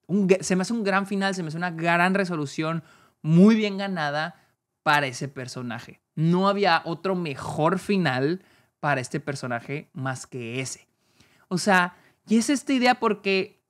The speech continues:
la película al final se olvida de, de que es un cineasta. La película ni siquiera se trata de que él es un cineasta. Eso queda casi de fondo. Ni siquiera lo vemos más que en la primera escena de la película donde él está dirigiendo. Pero a partir de ahí hay momentos donde él dice de que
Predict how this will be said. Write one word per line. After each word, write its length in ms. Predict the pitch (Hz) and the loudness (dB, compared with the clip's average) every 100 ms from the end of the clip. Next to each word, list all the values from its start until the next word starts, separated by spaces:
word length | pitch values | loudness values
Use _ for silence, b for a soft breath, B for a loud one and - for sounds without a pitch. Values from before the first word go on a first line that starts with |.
| - | -12
la 320 | 185 202 208 | 0 0 2
película 480 | 214 247 254 370 392 | 0 0 2 4 4
al 100 | 370 | 0
final 580 | - 214 202 202 240 311 | -2 -2 0 -2 -4 -8
se 180 | - 196 | -6 0
olvida 480 | 180 175 185 208 220 | 2 2 2 0 0
de, 140 | 208 - | -4 -6
de 200 | 156 151 | -6 -6
que 80 | |
es 100 | 135 | -8
un 120 | 170 151 | -8 -8
cineasta. 420 | 170 156 131 127 | -8 -8 -6 -4
La 140 | 160 | -2
película 180 | 247 415 | -2 -2
ni 60 | 381 | -2
siquiera 220 | 202 214 | -2 -4
se 80 | 214 | -4
trata 240 | 165 160 | -6 -4
de 60 | - | -4
que 80 | 143 | -4
él 60 | |
es 60 | 135 | -4
un 140 | 143 | -8
cineasta. 400 | 139 143 131 - | -10 -10 -12 -12
Eso 180 | 127 185 | -8 -2
queda 340 | 202 214 220 b b b b _ _ - | 2 2 0 b b b b _ _ 0
casi 300 | 311 320 381 | 2 6 6
de 140 | 240 | 6
fondo. 360 | - 247 208 139 | 0 -2 -2 -4
Ni 140 | 180 | -4
siquiera 240 | 175 247 | -2 -2
lo 160 | 311 220 | 0 0
vemos 280 | 196 190 190 | 0 0 -2
más 220 | 180 156 | -2 -4
que 80 | 165 | -4
en 80 | 156 | -4
la 160 | 143 | -4
primera 540 | 156 151 160 180 220 254 | -4 -6 -4 -4 -4 -6
escena 320 | - 220 220 | -6 -4 -2
de 40 | |
la 160 | 165 - | -4 -4
película 400 | 139 143 165 180 | -4 -4 -2 -4
donde 220 | 143 139 | -4 -4
él 80 | 143 | -4
está 160 | 143 | -4
dirigiendo. 540 | 160 143 - 160 135 - b b b | -6 -6 -6 -6 -8 -14 b b b
Pero 120 | 180 | -6
a 20 | 185 | -2
partir 340 | 190 302 392 | -2 0 -2
de 60 | 381 | 0
ahí 160 | 285 | -2
hay 80 | 269 | -4
momentos 420 | 254 240 220 220 | -6 -6 -4 -4
donde 200 | 190 180 | -4 -4
él 60 | 170 | -4
dice 220 | 170 196 | -6 -6
de 160 | 175 - | -8 -8
que 480 | 139 131 127 113 | -6 -4 -6 -10